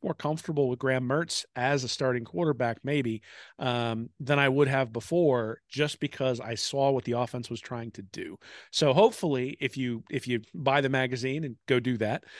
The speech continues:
but if you buy the magazine and read that, you'll come out of that as well. So, you know, a couple of weeks ago, I was on Gators Breakdown. You were making fun of me 'cause I was telling people that I think FanDuel had Florida at five and a half for over under. And I was like, "Oh, that's easy. You take the over on that."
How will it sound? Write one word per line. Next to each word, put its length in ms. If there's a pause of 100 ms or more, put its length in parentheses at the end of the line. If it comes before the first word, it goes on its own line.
(160)
but 80
if 100
you 60
buy 220
the 80
magazine 760
and 520
read 340
that, 260
you'll 180
come 180
out 160
of 60
that 160
as 140
well. 260
So, 320 (320)
you 60
know, 80
a 20
couple 240
of 60
weeks 200
ago, 120
I 40
was 100
on 100
Gators 260
Breakdown. 380
You 60
were 60
making 200
fun 220
of 60
me 120
'cause 180
I 100
was 140
telling 240
people 320
that 220 (360)
I 120
think 200 (240)
FanDuel 520
had 160
Florida 420
at 140
five 280
and 80
a 40
half 280
for 200
over 260
under. 260
And 80
I 60
was 100
like, 140
"Oh, 160
that's 220
easy. 300
You 60
take 200
the 120
over 220
on 140
that." 300